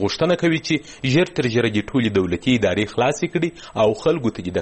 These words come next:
کار زمینه برابره کړي. دوی وایي، په دغه ولایت کې د بیکارۍ کچه د پخوا په پرتله څو چنده لوړه سوې او اندېښمن دي چې څه به خوري. دا په داسې حال کې ده چې په کابل کې د طالبانو له واکمنېدو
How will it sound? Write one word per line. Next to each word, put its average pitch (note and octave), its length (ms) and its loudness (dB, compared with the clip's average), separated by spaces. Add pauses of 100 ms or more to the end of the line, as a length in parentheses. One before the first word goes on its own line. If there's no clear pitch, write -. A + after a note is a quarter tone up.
کار F#2+ 280 -2
زمینه B2+ 340 2
برابره E2+ 420 -2
کړي. E2+ 180 -8 (540)
دوی A#2+ 100 2 (100)
وایي، D#3 200 0 (260)
په D3 140 0
دغه E3+ 220 2
ولایت B2 340 2
کې F3+ 160 -6 (100)
د D#3+ 200 2
بیکارۍ B2 480 0
کچه D3+ 280 -2
د G#3+ 140 2
پخوا - 300 -2
په A#2 100 -4
پرتله A#2 400 -2
څو B2+ 140 0 (100)
چنده D#3 320 0
لوړه F2+ 200 0 (100)
سوې E2+ 200 -2 (520)
او G2 40 2 (120)
اندېښمن A2+ 560 0
دي G2+ 120 -2
چې C#3+ 100 -2 (360)
څه F3+ 180 0
به F#2+ 140 -2
خوري. E2 200 -6 (440)
دا D#3 140 2
په D3 100 -6
داسې A#2 220 -2
حال C#3 160 0
کې E3+ 100 -2
ده E3 140 0
چې F3 80 -2 (340)
په C3+ 220 2
کابل F#3 280 0
کې G3 160 -4
د D#3 160 0
طالبانو D3 480 0
له B2+ 140 4
واکمنېدو G#2+ 560 0